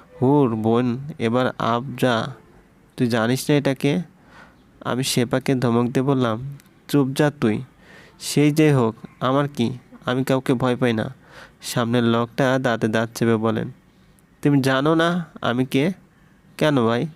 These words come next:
আপনি কি নিজের নাম ভুলে গেছেন? পুলিশের কাছে রিপোর্ট করব?" উনি আমাকে কিছু বলবে তার আগেই ওনার ফোন চলে আসে।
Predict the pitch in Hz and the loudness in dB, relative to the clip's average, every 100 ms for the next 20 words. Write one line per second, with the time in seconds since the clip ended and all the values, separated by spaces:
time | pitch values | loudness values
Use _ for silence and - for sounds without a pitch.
0 | _ - - - - 156 160 151 156 143 | _ -20 -20 -12 -6 -4 -2 0 2 4
1 | 131 139 131 131 123 127 143 156 151 110 | 4 2 2 2 2 2 2 0 -2 -4
2 | 127 143 - 123 131 139 139 135 139 123 | -4 -6 -2 0 0 2 0 0 2 2
3 | 120 139 - 160 147 110 - - - - | 0 -2 0 0 2 0 -4 -20 -20 -20
4 | - - - _ - 123 147 156 156 156 | -20 -20 -20 _ 0 4 4 4 2 0
5 | 147 123 139 - 131 - 120 117 120 120 | 0 0 -2 -4 -6 -2 0 2 2 2
6 | 156 151 117 113 110 113 113 113 - _ | 0 0 0 0 0 0 0 -4 -18 _
7 | - - 123 117 113 120 113 - 110 107 | -20 -4 0 0 -2 -2 -2 -2 -2 -4
8 | 131 | -6